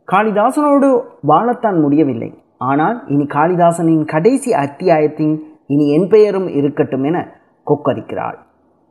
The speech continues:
காளிதாசனின் தலையை கொய்து கொன்றுவிட்டதையும் ஒப்புக்கொள்கிறாள் மோகனாங்கி. மோகனாங்கியை அதே இடத்தில் கொன்றுவிடுகிறான் குமாரதாசன். காளிதாசன் கொல்லப்பட்ட இடத்திற்கு சென்று அழுது புலம்பி தானும் காளிதாசனோடு மரணிக்கிறான்.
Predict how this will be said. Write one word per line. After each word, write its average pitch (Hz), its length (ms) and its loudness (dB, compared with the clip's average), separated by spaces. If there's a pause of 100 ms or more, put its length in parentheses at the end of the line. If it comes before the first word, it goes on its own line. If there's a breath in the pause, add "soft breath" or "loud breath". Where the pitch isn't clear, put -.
(100)
காளிதாசனின் 143 760 0
தலையை 160 440 4
கொய்து 202 380 2
கொன்றுவிட்டதையும் 170 880 0 (140)
ஒப்புக்கொள்கிறாள் 139 920 -2 (340)
மோகனாங்கி. 131 640 -2 (720)
மோகனாங்கியை 233 760 2
அதே 185 320 0
இடத்தில் 220 480 -2
கொன்றுவிடுகிறான் 156 720 0
குமாரதாசன். 170 680 -4 (520)
காளிதாசன் 147 560 0
கொல்லப்பட்ட 160 460 0 (100)
இடத்திற்கு 170 440 -2
சென்று 175 340 -2 (280)
அழுது 160 400 2
புலம்பி 180 460 2 (160)
தானும் 139 340 0
காளிதாசனோடு 147 840 0
மரணிக்கிறான். 135 680 -6